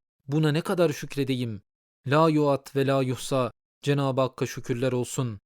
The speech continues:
ve Üstad-ı Muhterem'i de Kur'an hizmetinde muvaffak edip iki cihanda aziz eylesin. Amin. Ben hiçbir arabiyat görmeden, medresede beş on sene okumadığım halde yalnız risaleleri yazıp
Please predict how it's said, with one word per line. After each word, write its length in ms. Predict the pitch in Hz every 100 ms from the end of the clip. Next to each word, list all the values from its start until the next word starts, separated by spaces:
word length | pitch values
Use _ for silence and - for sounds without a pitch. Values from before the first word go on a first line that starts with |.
| _ _
ve 80 | 135
Üstad-ı 540 | - - - 175 180 170
Muhterem'i 560 | 151 - 156 147 139
de 180 | 135 120 - _
Kur'an 360 | - 139 170 165
hizmetinde 640 | 120 135 127 131 131 127
muvaffak 500 | 117 120 113 - 160
edip 240 | 156 131 - _ _
iki 260 | - - 185
cihanda 380 | 143 139 127 117
aziz 480 | 127 117 160 127 -
eylesin. 600 | 123 110 107 - 110 98 - _ 131
Amin. 500 | 120 110 123 107 95 _ _ _
Ben 360 | 135 180 233 233 _
hiçbir 600 | - 185 - 262 247 175
arabiyat 460 | 185 170 170 - -
görmeden, 640 | 165 185 135 135 165 190 _ _ -
medresede 800 | 135 156 160 160 - 151 147 139 _ _ -
beş 280 | 135 143 -
on 200 | 196 220
sene 280 | 170 170 151
okumadığım 680 | - 139 214 196 147 143 123
halde 500 | 139 127 120 160 190 _ _
yalnız 680 | 131 143 202 175 143 117 117
risaleleri 680 | 147 - 156 151 143 127 131
yazıp 280 | 143 180